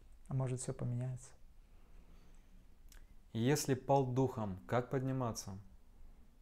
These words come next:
Speaker 1: Просто встать на четвереньки сначала,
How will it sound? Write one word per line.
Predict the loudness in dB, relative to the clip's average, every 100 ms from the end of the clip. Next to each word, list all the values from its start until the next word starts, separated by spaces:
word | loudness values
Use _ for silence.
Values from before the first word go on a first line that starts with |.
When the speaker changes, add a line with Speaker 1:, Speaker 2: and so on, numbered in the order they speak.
| 2
Speaker 1:
Просто | 4 6 6 4
встать | 4 8 8 8
на | 6 6 4
четвереньки | 0 2 6 6 6 2 -2
сначала, | -2 0 4 6 6 4